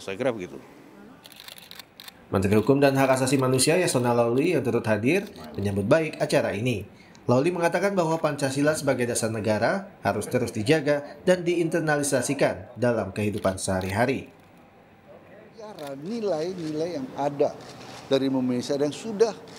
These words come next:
Speaker 3: sejarah menunjukkan bahwa negara Indonesia yang sangat plural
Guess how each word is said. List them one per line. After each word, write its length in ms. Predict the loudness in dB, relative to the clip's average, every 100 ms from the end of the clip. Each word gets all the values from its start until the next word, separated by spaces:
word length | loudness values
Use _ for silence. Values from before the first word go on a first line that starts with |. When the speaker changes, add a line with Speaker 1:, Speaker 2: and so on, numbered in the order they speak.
| -18 -18 -16 -8
Speaker 3:
sejarah 480 | -2 4 4 4 0
menunjukkan 800 | -2 -2 -4 -4 -6 0 0 4
bahwa 720 | 2 2 -4 -2 0 -2 -4 -10 -14 -14 -14 -14 -14 -16 -16 -16 -16 -16 -16 -18 -18 -8 2
negara 480 | 2 4 2 2 -2
Indonesia 480 | -4 -4 -2 -2
yang 80 | -2
sangat 320 | -6 -6 -6 -6
plural 480 | -4 -2 0 -2 -2